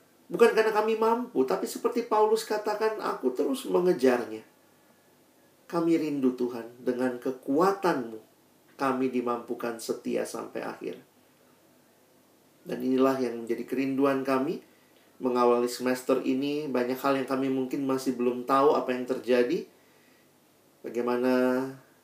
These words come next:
kami bertahan dalam situasi yang juga mungkin tidak mudah bagi sebagian besar kami. Bagaimana kami harus melaluinya. Tapi satu hal yang pasti,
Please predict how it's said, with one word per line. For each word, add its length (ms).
kami 560
bertahan 640
dalam 240
situasi 640
yang 80
juga 240
mungkin 320
tidak 320
mudah 320
bagi 240
sebagian 560
besar 320
kami. 420
Bagaimana 520
kami 280
harus 600
melaluinya. 800
Tapi 240
satu 320
hal 160
yang 160
pasti, 480